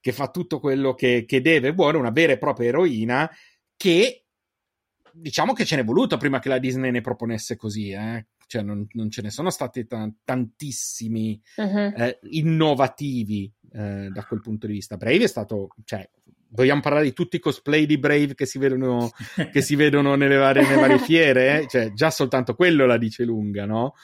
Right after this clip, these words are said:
Speaker 2: Ma è
Speaker 1: Come,
Speaker 2: meraviglioso.
Speaker 1: eh, di Merida, scusate perché dico di Brave, ma Brave è il film, ma personaggio Merida,
Speaker 2: Che
Speaker 1: eh.
Speaker 2: tra l'altro ti ringrazio per dire personalmente io il titolo in inglese, perché io trovo la traduzione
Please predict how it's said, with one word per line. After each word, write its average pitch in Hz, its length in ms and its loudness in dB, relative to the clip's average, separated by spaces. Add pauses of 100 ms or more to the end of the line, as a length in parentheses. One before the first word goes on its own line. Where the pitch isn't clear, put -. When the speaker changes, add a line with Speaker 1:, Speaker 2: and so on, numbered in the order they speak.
(440)
Speaker 2:
Ma 123 120 4
è 123 80 6
Speaker 1:
Come, - 0 -
Speaker 2:
meraviglioso. 113 960 2
Speaker 1:
eh, 90 220 -18
di 107 100 -8
Merida, 113 400 2
scusate 110 560 -2
perché 101 160 -6
dico 104 160 -12
di 110 80 -16
Brave, 110 340 0
ma 98 220 -12
Brave 107 260 -6
è 101 40 -6
il 101 40 -10
film, 101 320 -18
ma 101 180 -18 (200)
personaggio 110 500 -12
Merida, 117 300 -2 (440)
Speaker 2:
Che - 120 2
Speaker 1:
eh. 233 40 2
Speaker 2:
tra 233 140 2
l'altro 285 320 4
ti 240 140 2
ringrazio 233 560 -2
per 220 200 0
dire 202 540 2
personalmente 208 680 -2
io 214 180 0
il 196 100 -2
titolo 214 300 -4
in 185 80 -2
inglese, 220 500 0
perché 233 460 -4
io 202 180 -2
trovo 196 380 2
la 185 180 2
traduzione 185 1120 -6